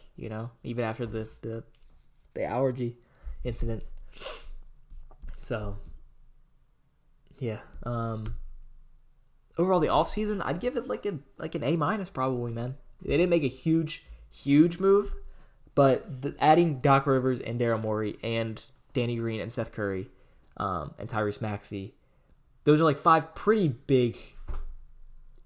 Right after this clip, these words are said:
pieces to add to an organization, in my opinion.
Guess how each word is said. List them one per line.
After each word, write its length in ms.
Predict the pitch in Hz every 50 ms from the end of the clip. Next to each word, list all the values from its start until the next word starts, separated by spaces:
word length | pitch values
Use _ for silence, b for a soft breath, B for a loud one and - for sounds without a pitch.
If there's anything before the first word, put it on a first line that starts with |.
| - - -
pieces 340 | - - 135 120 - 131 117
to 60 | 120
add 160 | 110 110 107 107
to 80 | 113
an 60 | 104
organization, 680 | 104 104 104 101 95 92 - 82 71 - - - - 120 -
in 80 | - -
my 100 | 117 117
opinion. 320 | - - - - - -